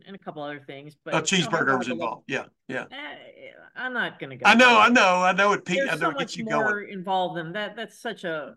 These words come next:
Speaker 1: whoever put that out there is such a
Speaker 2: They were
Speaker 1: way
Speaker 2: trying to, uh, to
Speaker 1: blow
Speaker 2: downplay
Speaker 1: it
Speaker 2: it.
Speaker 1: off. And, you know, I think, yeah, he was facing, Harbaugh was facing a level one. Just, I, and, and because he's gone doesn't mean this goes away.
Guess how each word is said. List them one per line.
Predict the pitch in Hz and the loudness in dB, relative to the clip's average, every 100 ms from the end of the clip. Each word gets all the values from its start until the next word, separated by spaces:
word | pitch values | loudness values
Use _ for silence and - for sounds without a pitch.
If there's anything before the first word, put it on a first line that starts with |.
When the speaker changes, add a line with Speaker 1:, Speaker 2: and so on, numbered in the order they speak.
| _ | _
Speaker 1:
whoever | 196 220 208 196 160 _ _ _ _ _ _ _ _ 214 | -8 -8 -6 -8 -10 _ _ _ _ _ _ _ _ -14
put | 165 | -8
that | 175 | -6
out | 160 156 | -6 -8
there | 147 139 | -8 -10
is | 143 | -12
such | 180 - | -16 -4
a | |
Speaker 2:
They | 196 | 0
were | 196 | 0
Speaker 1:
way | - | 0
Speaker 2:
trying | 175 165 147 | 2 2 0
to, | 139 123 147 | -2 -2 0
uh, | 139 | 2
to | 135 147 | 0 -4
Speaker 1:
blow | 139 147 | -2 0
Speaker 2:
downplay | 127 175 131 | 0 -2 -8
Speaker 1:
it | 110 | -10
Speaker 2:
it. | |
Speaker 1:
off. | - _ _ _ _ _ _ _ | -18 _ _ _ _ _ _ _
And, | 190 180 175 175 170 165 165 _ _ _ _ _ _ _ _ | -8 -6 -4 -4 -6 -10 -14 _ _ _ _ _ _ _ _
you | 196 202 | -10 -8
know, | 196 196 | -4 -4
I | 202 | -6
think, | 202 240 233 - | -6 -10 -10 -20
yeah, | - 233 | -12 -12
he | 214 | -10
was | 247 247 | -12 -8
facing, | 240 208 208 | -6 -6 -8
Harbaugh | 202 202 196 | -8 -6 -6
was | 185 | -8
facing | 190 175 180 | -10 -10 -12
a | 160 | -12
level | 147 139 | -12 -12
one. | 135 104 - 156 _ _ _ _ _ _ 202 196 | -14 -16 -18 -20 _ _ _ _ _ _ -20 -20
Just, | 180 254 254 | -8 -8 -6
I, | 240 | -8
and, | 240 247 233 | -6 -6 -6
and | 247 233 | -8 -8
because | 233 269 | -8 -8
he's | 247 | -10
gone | 190 226 220 | -8 -6 -6
doesn't | 196 202 | -6 -8
mean | 196 190 | -10 -8
this | 202 196 | -8 -10
goes | 208 190 175 | -8 -8 -8
away. | 165 190 175 95 90 | -8 -8 -8 -10 -16